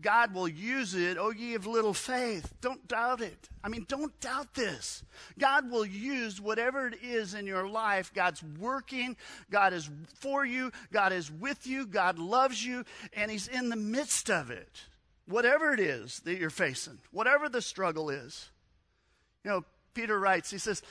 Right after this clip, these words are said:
"Although you haven't seen Jesus, you still love him. Although you don't yet see him, you do believe in him and celebrate with a joy that is glorious and beyond words.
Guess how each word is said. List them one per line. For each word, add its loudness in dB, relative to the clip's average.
"Although 4
you 2
haven't 2
seen 0
Jesus, -2
you -12
still -2
love 6
him. -6
Although 2
you -2
don't 0
yet 2
see -2
him, 0
you -6
do -4
believe 0
in 0
him -4
and -10
celebrate 0
with -8
a -8
joy 0
that -4
is -4
glorious 0
and -8
beyond -2
words. 0